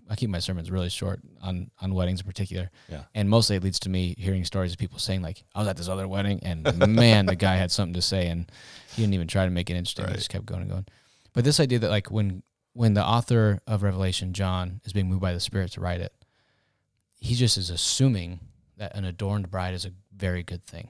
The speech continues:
Speaker 2: Hmm.
Speaker 1: It's not excess, it's not frivolous, it's not privilege, it's not waste, it's not, it's just good. Like, there's, like, being adorned in beauty is,
Speaker 2: Yeah.
Speaker 1: is a good and compelling thing. And we're gonna,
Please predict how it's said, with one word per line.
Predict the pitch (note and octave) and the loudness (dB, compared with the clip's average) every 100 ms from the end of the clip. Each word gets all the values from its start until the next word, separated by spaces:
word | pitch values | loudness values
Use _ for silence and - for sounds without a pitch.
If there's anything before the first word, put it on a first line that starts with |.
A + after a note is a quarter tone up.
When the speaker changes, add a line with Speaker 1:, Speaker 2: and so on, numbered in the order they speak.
| - - - _ _ _ | -18 -20 -20 _ _ _
Speaker 2:
Hmm. | E2+ _ _ - | -20 _ _ -10
Speaker 1:
It's | A2+ - | -6 -2
not | F#2+ - | -2 -2
excess, | C#3 - A#2+ A2+ - | 0 2 2 0 -4
it's | - | -8
not | F#2 - | -10 -12
frivolous, | - D3+ A#2 G#2 G2 - | -2 0 2 -2 -4 -6
it's | - | -10
not | - - _ | -12 -14 _
privilege, | - G#2+ F#2 F#2+ | -2 -2 -6 -8
it's | - - G2 | -10 -8 -8
not | G2+ A#2+ | -10 -12
waste, | - G#2 A2+ F#2 - | -12 -4 -4 -2 -6
it's | - - | -6 -8
not, | F#2+ G2 _ _ _ - | -8 -10 _ _ _ -10
it's | G#2+ | -6
just | - G#2 - | -2 -2 -2
good. | - G2 - - | -2 -2 -2 -6
Like, | G2 | -6
there's, | - G2+ F#2+ - - - - _ - - | -2 -2 -2 -8 -12 -18 -20 _ -20 -14
like, | F#2 - - _ _ _ _ _ | -14 -14 -20 _ _ _ _ _
being | - G#2 | -4 -2
adorned | G#2 G#2 B2 G2+ | -2 -2 -2 -4
in | F#2+ | -8
beauty | E2+ A2+ G#2+ - | -4 -2 -4 -6
is, | G#2 F#2 - - | -8 -6 -8 -12
Speaker 2:
Yeah. | - F2 - _ _ | -10 -10 -10 _ _
Speaker 1:
is | G2+ | -4
a | G2+ | -4
good | F#2 G#2+ | 0 0
and | G#2+ | 0
compelling | F#2 F#2+ F#2 | -2 -4 -4
thing. | - A2 F#2 | -6 -8 -4
And | G2+ | -2
we're | G#2 | 0
gonna, | A2+ G#2+ | 0 0